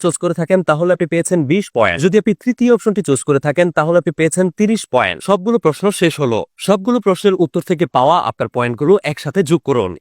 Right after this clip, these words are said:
এবং আপনার মুড স্কোর কত হয়েছে মনে রাখুন। চলুন এখন জেনে নেই যে আপনার ব্যক্তিত্ব অনুযায়ী আপনার জন্য কোন কাজটি বেস্ট হবে। আপনার স্কোর যদি হয় দশ থেকে ষাট এর ভেতরে, তবে আপনার ভেতর সেই সব গুণাবলী রয়েছে যেগুলো একজন গাইডের থাকে, কারণ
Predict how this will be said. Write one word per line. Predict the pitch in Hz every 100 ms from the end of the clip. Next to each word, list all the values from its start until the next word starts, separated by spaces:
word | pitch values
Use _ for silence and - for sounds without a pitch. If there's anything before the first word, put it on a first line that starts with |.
| 185
এবং | 214 214
আপনার | 226 208 165
মুড | 214 185 -
স্কোর | 196 185 180
কত | 190 175
হয়েছে | 175 170 240 170
মনে | 123 113
রাখুন। | 110 131 104 87 -
চলুন | 214 233 240
এখন | 247 143
জেনে | 139 143
নেই | 190 131
যে | 127 - 147
আপনার | 190 196 139
ব্যক্তিত্ব | 139 170 - 165 165
অনুযায়ী | 202 143 131 190 147
আপনার | - 196 170
জন্য | 190 208 -
কোন | 220 -
কাজটি | 160 - 214 123
বেস্ট | 160 - -
হবে। | 117 107 85 - 151
আপনার | 208 214
স্কোর | - 160 147
যদি | 151 160
হয় | 165 170 127
দশ | 156 -
থেকে | 156 180
ষাট | - 139 165
এর | 156 123
ভেতরে, | 160 175 90 151 -
তবে | 196 220 220
আপনার | 233 147
ভেতর | 139 175 170
সেই | 160 170
সব | 190 143
গুণাবলী | 135 131 143 139
রয়েছে | 120 117 190 165
যেগুলো | 135 139 175 156
একজন | 117 120 113
গাইডের | 110 123 131 170 -
থাকে, | 127 117 90 175
কারণ | 208